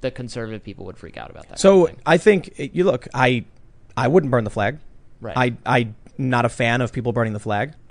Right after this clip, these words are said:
Speaker 2: but I am a fan of the freedom it represents, burning
Speaker 1: Yeah.
Speaker 2: the flag.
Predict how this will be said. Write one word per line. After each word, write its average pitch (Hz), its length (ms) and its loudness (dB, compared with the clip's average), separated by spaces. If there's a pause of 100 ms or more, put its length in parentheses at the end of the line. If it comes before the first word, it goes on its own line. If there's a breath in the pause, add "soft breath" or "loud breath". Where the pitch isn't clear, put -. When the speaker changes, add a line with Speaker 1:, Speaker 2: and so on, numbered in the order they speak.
(120)
Speaker 2:
but 131 100 0
I 135 60 4
am 151 80 2
a 147 60 2
fan 147 260 0
of 123 160 -2
the 117 80 -6
freedom 127 300 0
it - 20 -6
represents, 113 720 -4
burning 139 260 -2
Speaker 1:
Yeah. - 40 0
Speaker 2:
the 104 80 -8
flag. 110 300 -4